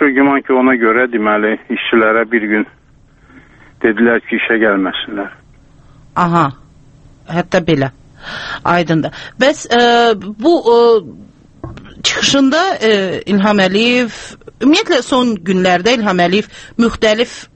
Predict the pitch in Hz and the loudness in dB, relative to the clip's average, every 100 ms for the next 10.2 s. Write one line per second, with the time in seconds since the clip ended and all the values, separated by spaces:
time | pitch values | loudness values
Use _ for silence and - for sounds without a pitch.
0 | _ _ 202 202 196 - 196 185 165 135 | _ _ -2 0 0 0 0 0 -2 -8
1 | - _ _ 135 147 95 151 170 156 143 | -10 _ _ -10 -8 -8 -2 0 0 -2
2 | 156 - - - - - - 135 110 - | -4 -4 -12 -18 -18 -10 -2 0 0 0
3 | 208 311 294 330 - - - - _ - | 2 2 2 0 0 -8 -20 -20 _ -4
4 | 147 139 - 160 147 147 131 143 - 139 | 0 0 0 0 0 -2 -2 -4 -2 -2
5 | 131 131 135 185 285 294 381 349 262 277 | 0 2 2 0 0 2 2 0 0 -2
6 | - 233 240 233 254 233 214 196 190 185 | -2 0 2 2 0 0 0 2 0 0
7 | 269 - 233 196 196 285 330 - 214 202 | -2 0 -2 -2 -2 -2 -2 -2 2 2
8 | 202 208 220 226 - 220 202 202 165 151 | 0 0 -2 -2 -2 -4 0 0 0 -2
9 | 147 165 - - 147 - - - - 285 | -2 -4 -2 -6 -8 -12 -20 -18 -2 -2
10 | 240 | 2